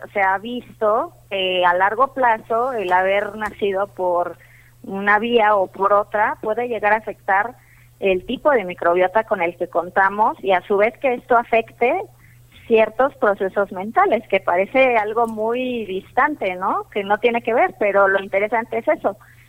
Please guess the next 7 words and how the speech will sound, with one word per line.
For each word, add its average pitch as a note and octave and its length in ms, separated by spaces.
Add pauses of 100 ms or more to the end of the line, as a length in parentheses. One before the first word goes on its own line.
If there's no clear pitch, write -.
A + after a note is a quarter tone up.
(120)
que G3+ 100
hay A3 140
una, A3 380 (220)
una G#3 240
vía, A#3+ 300
un G#3 180
eje B3+ 480